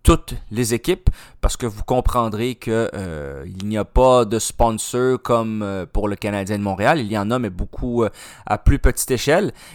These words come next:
Et donc, pour certains sports, surtout moins médiatisés, moins populaires, euh, eh bien, il faut ramasser de l'argent, il faut ramasser un budget pour pouvoir réaliser ses rêves, qui sont, évidemment, d'aller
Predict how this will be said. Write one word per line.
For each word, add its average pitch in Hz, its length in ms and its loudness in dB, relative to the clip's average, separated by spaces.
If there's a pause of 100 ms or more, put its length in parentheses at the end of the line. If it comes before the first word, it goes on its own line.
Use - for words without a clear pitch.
Et 135 80 -6
donc, 135 220 2
pour - 160 8
certains 139 340 4
sports, 147 320 4
surtout - 440 2
moins 180 540 2
médiatisés, 143 680 0
moins 135 240 -2
populaires, 143 840 4 (400)
euh, 95 640 0
eh 104 80 -4
bien, 104 160 -2
il 120 160 -2
faut 143 220 0
ramasser 120 420 2
de 110 60 -4
l'argent, 101 240 -2
il 131 100 -4
faut 123 140 -4
ramasser 107 340 -2
un 110 60 -4
budget 110 340 -2
pour - 160 0
pouvoir 123 380 4
réaliser 120 400 0
ses 110 180 -4
rêves, 123 340 -4
qui - 140 -8
sont, 143 240 2 (320)
évidemment, 110 500 -2
d'aller 113 400 -2